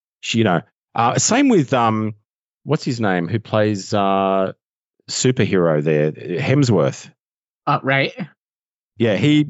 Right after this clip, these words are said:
Speaker 1: started as in Home and Away as well.
Speaker 2: Really? I didn't know he was a
Speaker 1: Yeah.
Speaker 2: soap actor.
Speaker 1: Yeah, Australian. i-, it's, it's filmed up near Palm Beach, which is another beach here in Australia.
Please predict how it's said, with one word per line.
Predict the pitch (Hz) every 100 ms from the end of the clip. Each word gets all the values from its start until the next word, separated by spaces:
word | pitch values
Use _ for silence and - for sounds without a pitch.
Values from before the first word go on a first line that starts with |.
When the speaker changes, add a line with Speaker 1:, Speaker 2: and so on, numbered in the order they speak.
| -
Speaker 1:
started | - 123 120 113
as | 101 113 113 110 107
in | - 123
Home | 107 117
and | 117
Away | 110 110
as | 110 101
well. | 135 104 76 _ _ _ _ _ _ _ _
Speaker 2:
Really? | 359 440 165 139 131
I | 208
didn't | 233 294
know | 269
he |
was | 180
a |
Speaker 1:
Yeah. | 185
Speaker 2:
soap | 147 147
actor. | 123 123 - 127 123 _ _ -
Speaker 1:
Yeah, | 185 165
Australian. | 123 - - 151 143 135 127 - -
i-, | 160
it's, | 156 165 165
it's | 151 -
filmed | - 233 196
up | 151
near | 135 131
Palm | - 127 123 107
Beach, | 120 95 -
which | 101 -
is | 101
another | 107 101
beach | 82 98 95
here | - 90 87
in | 85 82
Australia. | - - 101